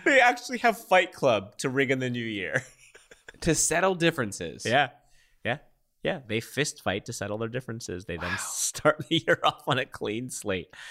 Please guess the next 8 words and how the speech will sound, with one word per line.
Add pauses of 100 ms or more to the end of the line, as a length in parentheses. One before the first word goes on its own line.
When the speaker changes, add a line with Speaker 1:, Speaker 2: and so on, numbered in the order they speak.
(380)
Speaker 1:
Uh,
okay,
number
eighteen,
Switzerland, (400)
dropping
ice
cream.